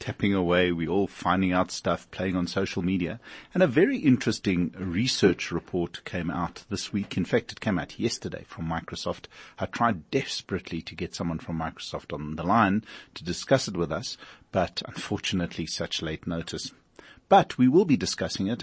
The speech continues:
I'll be reading some of the findings, and it makes for some fascinating reading about what's happening online and how safe it is. And, uh, the bad news, the little quick headliner, if you want to listen in at eleven twenty to all the findings and the sort of key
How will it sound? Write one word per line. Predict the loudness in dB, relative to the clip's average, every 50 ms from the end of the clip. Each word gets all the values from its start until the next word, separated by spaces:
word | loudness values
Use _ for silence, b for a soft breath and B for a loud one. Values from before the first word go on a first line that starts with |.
| -8
I'll | -10 -8 -10 -10
be | -8 -8 -8 -6
reading | -4 -2 -2 -2 0 0 -2
some | 0 0 0 0
of | -2
the | -2 -6
findings, | -6 -2 0 2 4 4 4 4 2 0 -2 -6 -4
and | -2 0 2 2 2 2 2
it | -2 -2 -2 0
makes | 0 2 2 2 0 -4 -8
for | -6 -6 -6
some | -4 -4 -4 -4 -4 -6
fascinating | -10 -20 -18 -10 -8 -8 -6 -6 -6 -4 -2 0 0 0 0 -2 -4 -6 -4 -2
reading | 0 0 0 0 -2 -4 -6 -8 B B B B B B
about | B -4 -4 -4 -4
what's | -4 -4 -4 -4 -6
happening | -8 -8 -8 -6 -4 -4 -4 -2 -2
online | 0 0 0 2 2 2 2 2 0 -2 -4 B B B B
and | -6 -4
how | -4 -2 -4
safe | -4 -4 -6 -4 -4 -6 -6 -8 -10
it | -12 -12
is. | -12 -12 -12 -14 -18 B B B B B B
And, | B 0 2 4 4 6
uh, | 6 8 8 8 6 4 2 0 -4 _ -10
the | -8 -8
bad | -2 0 2 2 2 2 2
news, | 2 4 4 4 2 0 -4 -6 -6
the | -4 -2
little | 0 0 0 -2
quick | -4 -4 -4 -4 0
headliner, | 2 2 4 6 6 6 6 4 2
if | -2 -2 -2
you | -2
want | 0 0 0
to | 0
listen | 0 -2 0 0 2 2
in | 2 2
at | 2 0
eleven | 2 2 2 2 2 0 -2
twenty | -2 -2 -4 -4 -4 -4 -8 -12 -12 B B B B B B B
to | -2 0 2
all | 2 2 2
the | 2
findings | 2 4 4 6 6 6 6 6 4 2
and | 0 0 0 0 0 -2 -4
the | -8 -10 -8
sort | -6 -6 -6 -6
of | -8 -10
key | -10 -6 -2 -2 -2 -2 -2 -6